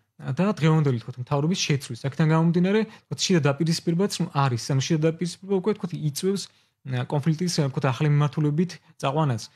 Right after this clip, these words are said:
იმ სადაც, ა, როდესაც, ა, თუნდაც სომხეთის სახე შეიძლება ვთქვათ, ა, სახელმწიფო არ არის ერთგვაროვნად ჩამოყალიბებული აღნიშნული საკითხისადმი,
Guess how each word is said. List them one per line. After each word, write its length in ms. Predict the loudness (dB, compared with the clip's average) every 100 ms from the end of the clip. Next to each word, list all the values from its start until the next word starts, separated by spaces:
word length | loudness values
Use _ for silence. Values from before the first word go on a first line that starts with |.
| _ _ _ -20 -12
იმ 180 | 0 0
სადაც, 280 | 2 -2 0 2
ა, 140 | 2 2 -2 -6 _ _
როდესაც, 480 | 2 2 0 -4 -2
ა, 140 | -2 -4 -10 -18 _ _ _ _ _
თუნდაც 140 | -2 0
სომხეთის 400 | -2 0 -4 -6 -10
სახე 280 | -4 -2 0
შეიძლება 260 | 0 -2
ვთქვათ, 320 | -2 -2 -4 -4
ა, 140 | -6 -6 -8 _ _ _ _ _ _ _ _ _ _
სახელმწიფო 360 | -2 0 0 -2 -4
არ 220 | -2 0
არის 180 | 0 -2
ერთგვაროვნად 560 | -2 0 2 0 0 -4
ჩამოყალიბებული 920 | -2 0 0 0 2 2 0 0 0 0 -6 _ _
აღნიშნული 460 | 0 0 2 -2
საკითხისადმი, 720 | -2 -4 -6 -6 -2 2 2